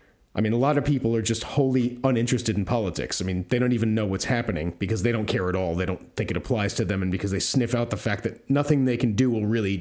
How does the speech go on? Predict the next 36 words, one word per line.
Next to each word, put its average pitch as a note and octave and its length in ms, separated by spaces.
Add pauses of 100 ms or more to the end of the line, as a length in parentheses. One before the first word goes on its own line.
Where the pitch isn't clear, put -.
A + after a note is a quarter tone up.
change C#3 380
anything, G2+ 560 (420)
they A#2+ 80
just B2 220
totally A#2+ 320
switch C#3 380
off A#2+ 240
the A#2 100
receptors. F2 680 (720)
I D#3 120
was D#3 120
never C3 180
like D#3 240
that, A2+ 120
of - 100
course, A2 220
because A2 240
I'm A2 160
one G#2+ 120
of G#2 60
these F#2+ 200
brain-diseased G2 920
people G2 300
who F2 100
reads G2 280
newspapers F#2 600
and F2 100
follows F2+ 320
what's D#2+ 140
happening, F#2+ 520 (280)
even A#2+ 240
though G#2 120
I G2 80
know G#2 180
it's G2 140
theater. G2+ 480